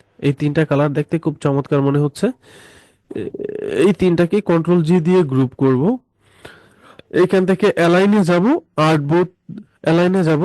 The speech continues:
অ্যালাইন থেকে আমরা এটাকে মিডল অ্যালাইন করব। হ্যাঁ, মিডল অ্যালাইন হয়ে গেলে এখান থেকে আমরা একটু অ্যারো কি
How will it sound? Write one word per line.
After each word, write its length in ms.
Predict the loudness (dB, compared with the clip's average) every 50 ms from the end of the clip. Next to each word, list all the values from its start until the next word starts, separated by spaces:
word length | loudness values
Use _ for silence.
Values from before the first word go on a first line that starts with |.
| 0 0
অ্যালাইন 300 | 0 2 2 2 2 0 0 -2 -2
থেকে 260 | -2 -2 0 2 2 2 2 2 0
আমরা 220 | 0 2 2 0 0 0 -2
এটাকে 260 | -2 -2 -2 -2 -2 -2 -2 -2 0
মিডল 280 | 0 0 2 2 2 0 0
অ্যালাইন 240 | 0 -2 -2 -4 -6 -6
করব। 180 | -6 -6 -6 -6 -10 -10 -6 -6
হ্যাঁ, 160 | -6 -6 -8 -12 _ _ _ _ _ _ _ _ _ _ _ _ _ _ _ _ _ _ _ _ _ _ _ -2 0
মিডল 260 | 2 2 2 2 2 2
অ্যালাইন 240 | 2 2 2 2 2 2 2
হয়ে 160 | 2 2 2 2 2
গেলে 180 | 2 2 0 0 -2 -4 _ -4 -2
এখান 200 | -2 0 0 0 0 0
থেকে 160 | -2 0 0 0 0
আমরা 180 | 0 0 0 -2 -2 -4 -4 -4
একটু 120 | -2 -2 0 2 2
অ্যারো 240 | 2 4 4 2 0 0
কি 120 | 0 0